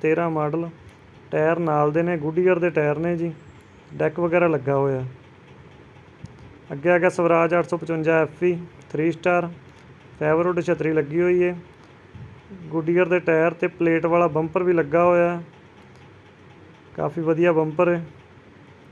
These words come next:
ਤੇ ਅਗਲੇ ਮਗਰਾਟ ਵੀ ਲੱਗੇ ਹੋਏ ਨੇ। ਦੋ ਹਜ਼ਾਰ ਨੌ ਮਾਡਲ ਟਰੈਕਟਰ ਹੈ,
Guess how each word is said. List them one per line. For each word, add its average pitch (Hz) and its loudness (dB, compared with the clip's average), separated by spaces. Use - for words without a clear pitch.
ਤੇ 165 -2
ਅਗਲੇ 165 2
ਮਗਰਾਟ 160 2
ਵੀ 175 0
ਲੱਗੇ 160 -2
ਹੋਏ 175 0
ਨੇ। 170 -2
ਦੋ 160 0
ਹਜ਼ਾਰ 175 2
ਨੌ 156 -2
ਮਾਡਲ 170 2
ਟਰੈਕਟਰ 151 0
ਹੈ, 170 0